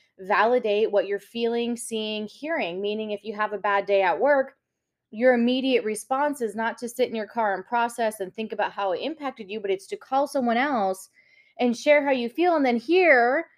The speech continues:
by their response whether or not it's an appropriate response. There's literally this pervasive thing with codependency where you lack an internal compass.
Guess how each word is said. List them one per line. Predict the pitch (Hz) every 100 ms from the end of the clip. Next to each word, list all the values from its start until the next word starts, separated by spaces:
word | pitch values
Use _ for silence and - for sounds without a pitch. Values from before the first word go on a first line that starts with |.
| _ _
by | 277 262
their | 277 262
response | 233 - 381 403 277
whether | 269 269 262
or |
not | 269 233
it's | 226
an | 220
appropriate | 202 285 254 240 208
response. | 180 185 - 330 226 170 -
There's | 269 311 269
literally | 269 294 330 285 208 185 214 - _ _ _ _ _ _ _ -
this | 175 208 -
pervasive | - 254 220 196 233 285 302 330 262 220
thing | _ 285 302 220 185 185 _ _
with | - 214
codependency | - 262 254 240 254 277 294 262 233 208
where | 202
you | 220 226
lack | 214 214 214 262 320 240 - - _ _ -
an | 220
internal | 254 254 247 269 277 262
compass. | 233 - 277 330 302 107 - -